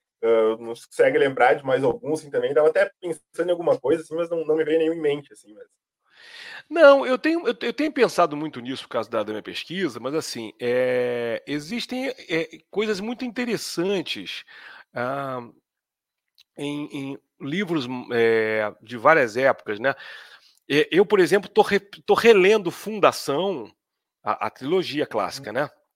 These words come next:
Speaker 2: do Asimov, como uma espécie de utopia logística, que vai ter vários cenários distópicos ali dentro, como declínio da civilização. É uma visão mais quadradinha, é uma mais antiga? É.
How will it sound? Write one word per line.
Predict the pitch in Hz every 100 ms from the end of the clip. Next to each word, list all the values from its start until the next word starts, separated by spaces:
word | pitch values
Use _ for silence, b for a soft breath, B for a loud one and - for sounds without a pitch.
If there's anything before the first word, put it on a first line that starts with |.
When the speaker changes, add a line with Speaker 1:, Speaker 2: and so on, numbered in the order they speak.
| _
Speaker 2:
do | 117
Asimov, | 117 104 110 147 160 110 - B B B B _
como | 165 196 208
uma | 220
espécie | 226 208 190
de |
utopia | 208 226 220
logística, | 240 185 175 - - 107 - _ _ _ _ _ _ _ _ -
que | - 190
vai | 147 170 180
ter | 175
vários | 135 175 196
cenários | 170 147 143 135
distópicos | 120 - - 127 127 - 135
ali | 131 143
dentro, | 135 123 147 -
como | - 160 170 180 -
declínio | 131 147 - 139 127
da | 113
civilização. | - 117 127 131 170 - 143 202 B B B
É | 233
uma | 269 226
visão | 156 131 143 139
mais | 127 127 110 -
quadradinha, | 123 117 107 151 180 127 107
é |
uma | 117 120
mais | 123 120
antiga? | 113 110 202 151
É. | 160 240 175